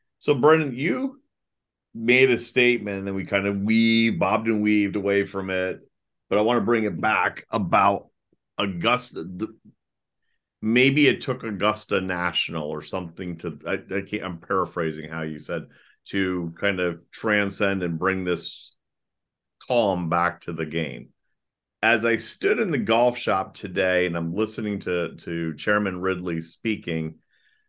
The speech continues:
I had a thought come over me that I'm sure will get some debate.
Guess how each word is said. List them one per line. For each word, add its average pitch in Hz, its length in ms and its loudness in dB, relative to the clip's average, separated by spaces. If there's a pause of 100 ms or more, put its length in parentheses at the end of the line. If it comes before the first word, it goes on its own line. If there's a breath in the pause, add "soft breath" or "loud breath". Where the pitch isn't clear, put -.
(500)
I 113 120 2
had 135 240 0
a 117 220 0
thought 151 400 -2
come 123 200 -2
over 113 280 2
me 107 260 2
that 90 340 -2
I'm 85 160 -6
sure 117 440 0
will 92 100 0
get 85 180 -4
some 76 220 -12
debate. 73 420 -8